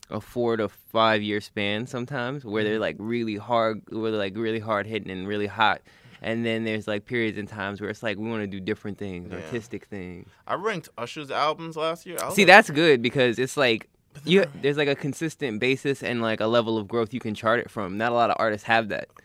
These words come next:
Speaker 2: But then I was like, "Man, Usher got a really, a lot of crappy albums, man." <laughs>
Speaker 1: Mm-hmm.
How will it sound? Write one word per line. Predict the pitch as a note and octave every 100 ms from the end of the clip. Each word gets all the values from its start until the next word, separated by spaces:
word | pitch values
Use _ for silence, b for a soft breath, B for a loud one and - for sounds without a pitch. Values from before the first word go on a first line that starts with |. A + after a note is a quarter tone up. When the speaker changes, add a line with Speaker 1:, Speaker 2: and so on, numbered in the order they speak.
| -
Speaker 2:
But | A#2+
then | D3+
I | D3+ D#3
was | D3
like, | C3+ F#2 -
"Man, | C#3+ C#3+ G2+
Usher | B1 C3 -
got | - -
a |
really, | B1+ C3 A2+
a | F2+
lot | G#2 F#2+
of | - _ _
crappy | - A#2+ G#2+ F#2
albums, | A#2+ C#3 - - -
man." | C#2+
<laughs> | D3
Speaker 1:
Mm-hmm. | - B2+ D3 D3